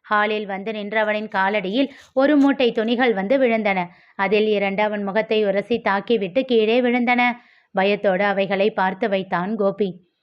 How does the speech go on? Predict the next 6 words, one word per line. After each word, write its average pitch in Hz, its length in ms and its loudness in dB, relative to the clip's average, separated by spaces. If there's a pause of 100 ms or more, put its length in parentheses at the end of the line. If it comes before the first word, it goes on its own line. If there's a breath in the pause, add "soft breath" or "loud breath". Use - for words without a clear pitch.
(220)
இரண்டு 208 500 0
தீக்கிழங்குகளை 214 840 0
இரு 226 220 2
கண்களிலும் 214 680 0
தேக்கி 226 360 0
நிறுத்தியபடி 220 720 0